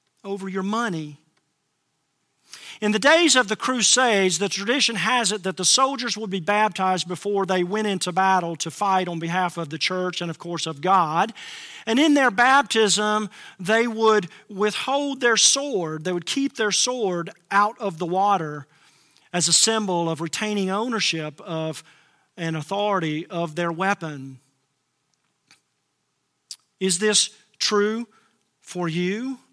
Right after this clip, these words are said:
What areas of your life have you kept out from under the waters of baptism and the lordship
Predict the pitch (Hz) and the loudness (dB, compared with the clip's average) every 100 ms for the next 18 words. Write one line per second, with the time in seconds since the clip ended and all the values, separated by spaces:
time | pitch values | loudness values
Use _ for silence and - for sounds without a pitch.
0 | _ - - - 254 302 262 269 262 240 | _ -20 -16 0 2 4 4 6 8 6
1 | 214 202 233 185 202 196 247 262 202 185 | 6 4 2 2 0 2 4 6 6 4
2 | 196 196 175 202 202 185 - - - 277 | 0 0 0 -2 -2 -4 -6 -4 2 2
3 | 220 - 226 240 240 - 208 226 233 190 | 2 -2 2 2 2 -2 0 0 2 2
4 | 170 175 180 214 220 190 165 175 147 202 | 0 -2 0 0 2 2 0 -2 0 2
5 | 220 180 185 165 165 170 170 165 175 208 | 2 2 -2 -2 -2 -2 -2 -2 0 2
6 | 202 - 180 165 - | 2 2 0 -2 -8